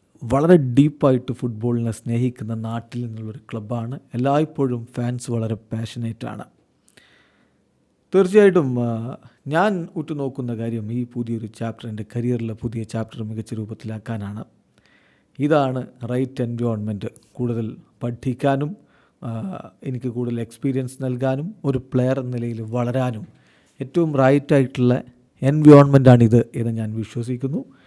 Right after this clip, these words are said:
തീർച്ചയായിട്ടും I will work hard every day and give my best to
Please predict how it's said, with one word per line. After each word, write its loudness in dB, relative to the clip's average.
തീർച്ചയായിട്ടും 2
I 2
will -2
work 0
hard 0
every 0
day -2
and -4
give 0
my 0
best -4
to -6